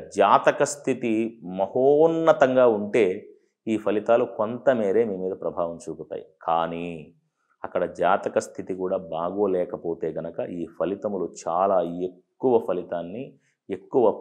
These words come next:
ప్రభావాన్ని చూపుతాయి. దానివల్ల చాలా ఇబ్బందులు, ఇక్కట్లు ఎదురయ్యేటువంటి అవకాశం ఉంటుంది. కాబట్టి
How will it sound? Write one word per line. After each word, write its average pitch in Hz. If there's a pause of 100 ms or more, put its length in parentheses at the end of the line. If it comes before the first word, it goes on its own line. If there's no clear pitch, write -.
(100)
ప్రభావాన్ని 110
చూపుతాయి. 82 (340)
దానివల్ల 80 (100)
చాలా 85
ఇబ్బందులు, 87
ఇక్కట్లు 87 (280)
ఎదురయ్యేటువంటి 82
అవకాశం 82
ఉంటుంది. 82 (640)
కాబట్టి 143